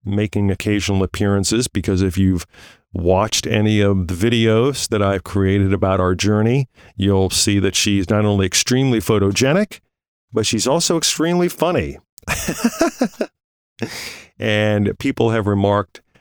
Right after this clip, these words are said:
how well she's taking to being in front of the camera and charting her journey.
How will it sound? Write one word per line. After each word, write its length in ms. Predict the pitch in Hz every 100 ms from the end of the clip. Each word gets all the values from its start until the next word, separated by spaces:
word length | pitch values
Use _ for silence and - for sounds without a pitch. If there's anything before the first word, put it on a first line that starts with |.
| _
how 440 | - 101 98 92 87
well 480 | 90 95 98 101 92
she's 600 | - 98 92 90 - - _ _ _ _ _ _ _ _ _ - - -
taking 540 | - 113 107 107 92 87
to 540 | - 101 95 92 85 _ _ -
being 280 | 104 120 117
in 100 | 107
front 220 | - 110
of 60 | 101
the 80 | 90
camera 500 | - 101 95 92 82
and 320 | 90 90 87
charting 580 | - 101 95 92 87 85
her 580 | 80 90 85 82 82 82
journey. 600 | 82 78 73 71 64